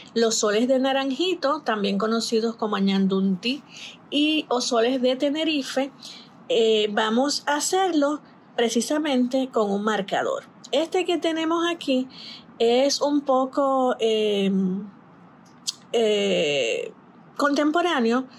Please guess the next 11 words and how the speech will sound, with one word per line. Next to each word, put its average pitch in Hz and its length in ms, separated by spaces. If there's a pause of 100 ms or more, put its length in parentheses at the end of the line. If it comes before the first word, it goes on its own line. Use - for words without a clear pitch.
(140)
Nosotros 247 360
vamos 262 280
a 285 80
comenzar 302 600
nuestro 254 380
proyecto 254 640 (400)
con 226 180
un 226 180
sol 294 360
más 220 260
tradicional. 269 800